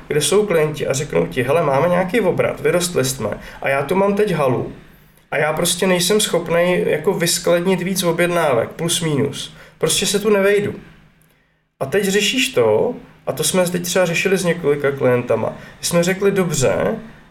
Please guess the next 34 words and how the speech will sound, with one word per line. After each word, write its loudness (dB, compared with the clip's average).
tak -4
prostě 0
pojďme, 2
eh, 2
sesekat -2
P 2
N 4
O 2
čka, -2
protože 0
my 2
ty 0
objednávky 0
dokážeme 0
dotlačit, -2
nebo 2
dokáže 0
ten 0
e-shop 0
dotlačit -2
prostě -2
z 0
retence, 2
z -4
mailingu, 2
z -2
organiku 0
a 0
pojďme 0
vlastně 2
ušetřit -2
ty -2
prachy -2
tady 0